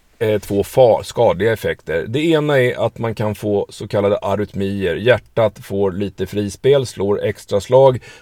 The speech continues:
pumpar inte runt blodet på det sättet som det är tänkt att pumpa runt blodet.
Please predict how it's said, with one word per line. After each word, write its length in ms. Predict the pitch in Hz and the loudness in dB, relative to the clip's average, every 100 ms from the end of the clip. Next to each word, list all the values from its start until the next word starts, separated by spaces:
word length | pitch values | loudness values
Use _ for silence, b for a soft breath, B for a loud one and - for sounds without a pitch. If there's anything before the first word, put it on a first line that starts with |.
| _ | _
pumpar 340 | 117 110 113 | 0 0 0
inte 280 | 110 101 98 | 0 0 2
runt 280 | 120 123 - | 4 4 0
blodet 420 | 107 107 101 95 | 0 0 0 -2
på 100 | 107 | -2
det 140 | 101 | 0
sättet 640 | 98 - 101 _ _ 92 95 | 0 0 -2 _ _ -6 -4
som 200 | 98 95 | -8 -4
det 80 | 92 | -2
är 160 | 98 | -2
tänkt 540 | 92 - 117 113 104 - | -6 -2 0 0 -6 -6
att 180 | 90 | -8
pumpa 400 | - 98 90 87 | -4 -6 -6 -6
runt 220 | 82 82 - | -6 -6 -10
blodet. 380 | 76 78 80 | -10 -8 -10